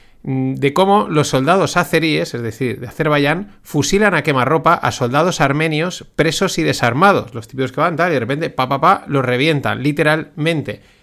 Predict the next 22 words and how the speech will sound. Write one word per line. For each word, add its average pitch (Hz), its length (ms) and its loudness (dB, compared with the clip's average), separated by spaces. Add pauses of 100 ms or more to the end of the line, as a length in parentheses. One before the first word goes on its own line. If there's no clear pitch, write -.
(520)
Y 196 380 2
claro, 190 400 4
es 151 280 0
llamativo, 139 540 2
¿no? 143 160 0
Esta 147 180 -2
es 143 80 0
la 143 80 2
encrucijada 147 680 2
y 147 100 2
el 127 120 0
cinismo 139 500 0
europeo 143 680 2
que 135 100 0
encarna 123 360 0
perfectamente 139 840 -2 (160)
Úrsula. 135 640 0
Es - 80 -12
así 175 180 -2
de 165 100 2
duro, 160 260 4
¿no? 190 280 -4